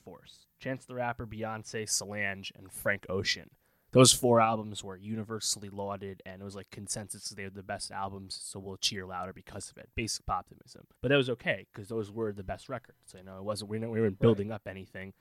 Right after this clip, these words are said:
Speaker 1: that, uh, you know, didn't deserve it just because the person was really famous or had, you know, a label support or anything. This year, all the artists that could have fit that mold released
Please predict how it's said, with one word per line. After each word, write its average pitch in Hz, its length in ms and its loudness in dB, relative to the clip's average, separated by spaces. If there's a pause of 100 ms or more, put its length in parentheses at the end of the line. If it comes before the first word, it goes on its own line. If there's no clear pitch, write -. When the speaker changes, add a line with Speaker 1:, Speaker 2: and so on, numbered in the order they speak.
(260)
Speaker 1:
that, 92 260 2
uh, 92 160 -12
you 107 120 -8
know, 92 80 -10
didn't 101 220 -4
deserve 107 300 6
it 92 100 -10
just - 120 -18
because - 240 -14
the - 60 -20
person 95 360 -8
was 95 160 -14
really 92 200 -14
famous 95 480 -8
or 90 80 -18
had, 90 320 -4
you 95 80 -10
know, 92 160 -8
a - 20 -12
label 95 320 -6
support 104 460 2
or 92 60 -4
anything. 85 460 -14
This - 240 6
year, 98 440 -2
all 120 160 8
the 117 80 10
artists 113 320 10
that - 140 -12
could 113 120 4
have 104 80 2
fit - 300 -8
that 101 200 0
mold 104 600 8
released 113 500 4